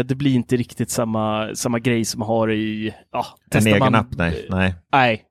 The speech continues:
Speaker 2: Nej,
Speaker 1: som
Speaker 2: det
Speaker 1: jag
Speaker 2: håller jag
Speaker 1: och
Speaker 2: med om.
Speaker 1: många har. Alltså, det går att göra
Speaker 2: Mm.
Speaker 1: hur mycket som helst i, i appen med ljudet, så att man får, får den, eh, ljudprofilen som man,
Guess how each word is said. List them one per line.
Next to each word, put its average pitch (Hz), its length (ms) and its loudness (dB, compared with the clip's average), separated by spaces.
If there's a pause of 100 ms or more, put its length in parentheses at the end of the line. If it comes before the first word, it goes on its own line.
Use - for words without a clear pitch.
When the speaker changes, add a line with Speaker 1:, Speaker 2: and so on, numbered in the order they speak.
Speaker 2:
Nej, 104 80 6
Speaker 1:
som 104 60 4
Speaker 2:
det 110 60 6
Speaker 1:
jag - 20 6
Speaker 2:
håller 107 120 6
jag - 20 2
Speaker 1:
och 90 60 0
Speaker 2:
med 87 100 0
om. 110 60 0
Speaker 1:
många 113 220 -6
har. 110 180 -2
Alltså, 131 200 -6
det 127 80 -2
går 123 160 2
att 127 60 4
göra 117 220 4
Speaker 2:
Mm. 107 120 -4
Speaker 1:
hur 147 180 4
mycket 113 240 -2
som 123 100 -10
helst 120 340 -6
i, 107 260 -2
i 113 140 0
appen 107 300 -4 (460)
med 117 200 0
ljudet, 117 640 -2
så - 160 -10
att - 100 -10
man 110 120 -6
får, 110 420 -4
får 117 180 -4
den, 107 300 -6
eh, 110 60 -6
ljudprofilen 113 760 -2
som 120 140 -10
man, 110 220 -10